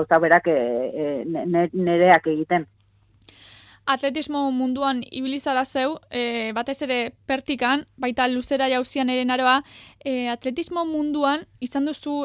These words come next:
Speaker 2: erreferenterik, e, idolorik edo miresten duzun pertsonarik, agian, ba, hori, ezta, e, Rafa Nadalen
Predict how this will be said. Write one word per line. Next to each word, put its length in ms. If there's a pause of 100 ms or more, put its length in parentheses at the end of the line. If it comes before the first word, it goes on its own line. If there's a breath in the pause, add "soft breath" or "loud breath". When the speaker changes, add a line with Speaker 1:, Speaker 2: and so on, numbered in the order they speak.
Speaker 2:
erreferenterik, 920
e, 1040 (100)
idolorik 560
edo 160
miresten 560 (400 loud breath)
duzun 480
pertsonarik, 560
agian, 320
ba, 140
hori, 100
ezta, 300 (180 loud breath)
e, 240
Rafa 380
Nadalen 880